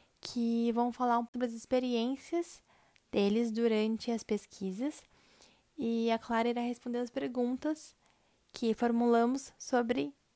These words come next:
este município e o conhecimento arqueológico que a gente tem dele. As pesquisas arqueológicas no estado de Roraima parecem ser ainda recentes.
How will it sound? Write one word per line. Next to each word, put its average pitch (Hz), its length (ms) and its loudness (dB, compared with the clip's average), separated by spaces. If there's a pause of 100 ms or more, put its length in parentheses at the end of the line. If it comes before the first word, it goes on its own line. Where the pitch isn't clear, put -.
(320)
este 214 160 -6
município 247 720 2
e 240 40 6
o 233 40 0
conhecimento 240 440 -2
arqueológico 226 560 -4
que 240 100 -4
a 226 40 -4
gente 226 200 -6
tem 240 160 -2
dele. 190 280 2 (1600)
As 269 160 -2
pesquisas 294 520 -6
arqueológicas 190 800 -4
no 180 60 -4
estado 196 280 -6
de 185 160 -4
Roraima 180 540 -2 (280)
parecem 220 380 0
ser 226 160 -4
ainda 220 300 -2
recentes. 214 680 -8